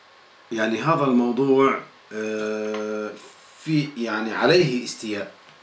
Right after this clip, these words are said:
و-، والغريب م-، بالأمر إنه، يعني، ترى شاب ابن عشرين سنة، ثمنتاشر سنة،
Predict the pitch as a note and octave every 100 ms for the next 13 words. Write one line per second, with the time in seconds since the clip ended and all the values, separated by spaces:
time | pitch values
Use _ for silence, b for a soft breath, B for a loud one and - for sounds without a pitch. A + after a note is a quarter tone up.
0 | - - - - B B B B B B
1 | B B - B2 B2 B2 C3 C3 C3 B2
2 | F3+ G3 D3+ D3 C#3 C#3 G#2+ B2 B2+ D3
3 | C#3+ C3+ C#3 C3+ - - - - - -
4 | - - A#2+ A#2 A#2+ A#2 A#2 A#2 A#2 A#2+
5 | - A2 A2+ A#2 C#3+ D3+ D#3+ D3 C#3+ C#3+
6 | D3 - - A#2+ G#2+ G#2+ G#2 G2+ B2+ B2
7 | - B2 B2+ B2+ - - - - - -
8 | G#2 G#2+ G2 A2+ G#2+ A2 - A#2 A2+